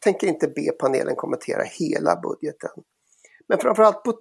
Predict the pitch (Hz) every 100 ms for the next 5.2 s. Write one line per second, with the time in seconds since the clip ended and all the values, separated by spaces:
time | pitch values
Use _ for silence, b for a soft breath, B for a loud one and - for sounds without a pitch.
0 | - 240 294 - 214 - - - - -
1 | - - - - 87 - 62 64 - 87
2 | - 160 170 165 - 320 220 165 160 220
3 | 208 185 151 165 - - - - - -
4 | - - - - - - - - - -
5 | 254